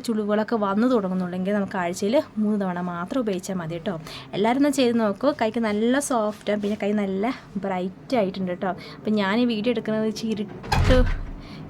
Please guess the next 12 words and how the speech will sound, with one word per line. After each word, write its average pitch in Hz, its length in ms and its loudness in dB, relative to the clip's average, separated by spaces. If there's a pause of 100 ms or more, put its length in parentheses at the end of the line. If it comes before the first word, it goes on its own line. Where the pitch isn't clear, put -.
(120)
ഇരുണ്ട 226 280 4 (100)
സ്ഥലത്താണേ. 208 580 2 (840)
എല്ലാവരും 294 220 4
ഒന്ന് 294 160 2
ചെയ്ത് 247 220 4
നോക്കണേ. 208 320 2 (120)
കണ്ടോ, 208 240 0
കൈയൊക്കെ 208 320 0
നല്ല 220 200 2 (140)
സോഫ്റ്റ് 233 640 -2
ആയിട്ടുണ്ട് 196 320 0
കേട്ടോ. 190 200 0